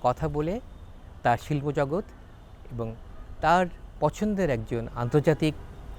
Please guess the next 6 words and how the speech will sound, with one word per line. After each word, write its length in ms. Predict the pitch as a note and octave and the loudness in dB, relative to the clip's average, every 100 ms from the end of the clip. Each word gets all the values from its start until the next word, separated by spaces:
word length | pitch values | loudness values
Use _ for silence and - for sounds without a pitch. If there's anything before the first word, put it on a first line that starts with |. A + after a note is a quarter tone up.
| - | 0
শিল্পীর 360 | C#3+ A#2 A#2 G2+ - - - - - - - | 2 2 0 -2 -6 -14 -14 -14 -14 -14 2
শিল্পজগৎ 540 | G3 D#3 D3+ A#2+ A2+ - | 6 8 8 6 4 -2
সম্পর্কে 340 | G#2+ A#2 A#2 | -6 -4 -2
জানার 260 | C3+ G#2+ G#2+ - | 0 0 0 -2
চেষ্টা 260 | C#3 - | -2 -2
করেছি। 360 | G#2 G#2 - | -4 -6 -6